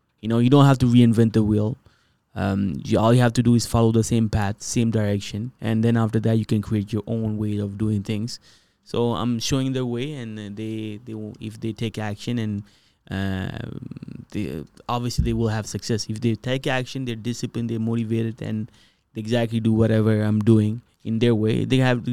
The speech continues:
they will have success. So me, what, that's what, exactly what I'm doing with Ryan Serhant, because I'm going, I'm, I'm walking the same path as him. You know, same, like, I wanna get to that, those levels. So I,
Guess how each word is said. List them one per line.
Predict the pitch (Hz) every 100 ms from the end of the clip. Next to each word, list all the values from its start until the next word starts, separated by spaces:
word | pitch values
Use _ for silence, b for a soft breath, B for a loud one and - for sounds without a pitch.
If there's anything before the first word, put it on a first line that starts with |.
| 123
they | 131
will | 127 120
have | 113 110
success. | - - 117 107
So | 117 104 b b
me, | 147 160 139
what, | 117 131 120
that's | 127 143
what, |
exactly | 127 120 127 -
what | 120 123
I'm |
doing | 117 160 160
with | 117
Ryan | 107 107
Serhant, | 98 101 98 107 - b b
because | - 110 101 -
I'm | 117 120 117 110 110
going, | 117 113 110 104 - _ _ 104
I'm, | 107 107 -
I'm | - 107 107 -
walking | 113 120 - 120
the | 107
same | 117 110
path | - 107 104
as | 101
him. | 135 127 - _ _ _ _
You | 107
know, | 104 107
same, | - 120 110 -
like, | 110 107
I |
wanna | 120 117
get | 117 113
to | 113
that, | 113 110
those | 120 110 117
levels. | 120 107 120 - b b
So | - -
I, | 117